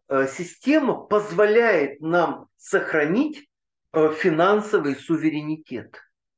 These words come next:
Это дорогого стоит. Это ситуация, при которой, если вырубили, эм, эту, э, скажем, э, возможность пользоваться банками, оплачивать, э, карточкой,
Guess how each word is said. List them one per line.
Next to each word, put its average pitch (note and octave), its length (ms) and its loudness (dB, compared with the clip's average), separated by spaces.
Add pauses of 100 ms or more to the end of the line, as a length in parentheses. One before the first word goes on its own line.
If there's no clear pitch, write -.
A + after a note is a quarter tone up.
(160)
Это E3 220 -4
дорогого E3+ 640 2
стоит. - 580 -2 (720)
Это F#3 260 -2
ситуация, G#3 640 0
при F3 140 -6
которой, G3 400 2
если G#3 280 -2
вырубили, D#3 560 0
эм, C#3 480 -6
эту, C3+ 480 -4 (380)
э, B2+ 280 -4
скажем, B2 460 -4
э, A2 280 -10 (800)
возможность F3 760 0
пользоваться D3+ 580 0
банками, F3+ 640 0
оплачивать, D3+ 840 -2
э, C3 100 -6
карточкой, F3+ 920 -2